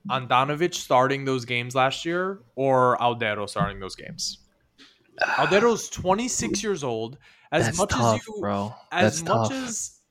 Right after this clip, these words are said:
Speaker 1: as much as you've been watching him at Sampdoria playing with these terrible defenses, whatever, he's a fine goalkeeper. He's not old.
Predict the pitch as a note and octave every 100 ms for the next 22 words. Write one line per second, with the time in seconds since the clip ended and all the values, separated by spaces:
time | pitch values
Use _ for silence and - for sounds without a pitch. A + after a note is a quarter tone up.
0 | - E3 E3 D3+ D3+ F3+ G#3 B3 A#3+ F#3
1 | E3 F3 D#3 D#3 C3 C3 D3+ F3 D#3+ E3
2 | D3+ B2 - D#3 D#3 D#3+ D#3 D#3+ D3+ D3+
3 | D3+ C3+ C3+ C3 B2 A#2 - - C#3+ F3
4 | F3 F#3 E3 E3+ F3+ E3 E3+ D3 C#3+ C3+
5 | C3 C3+ C3 C3 - - A3 A3+ A#3+ -
6 | - G#3+ G3 G3+ G3 E3 D#3 C#3 B2+ -
7 | F2 - _ _ _ _ - G#3 E3 G3
8 | C4 B3+ E3+ D#3+ D#3 D3 D3+ -